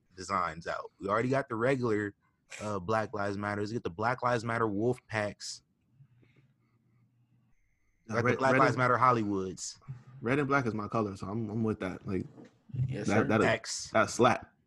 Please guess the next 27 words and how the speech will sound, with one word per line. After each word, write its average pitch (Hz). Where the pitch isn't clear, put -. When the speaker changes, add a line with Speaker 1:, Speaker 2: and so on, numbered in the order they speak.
Speaker 1:
I'm 135
trying 156
to 139
keep 156
myself 123
from 101
buying 101
out 101
the 95
whole 104
inventory, 92
low 95
key. 95
Speaker 2:
<laughs> -
Speaker 1:
I'll 107
be 110
like, 98
"Man, 98
this 127
design 98
cold. 104
Uh, 90
I 92
got 110
one 107
shirt. 101
I, 104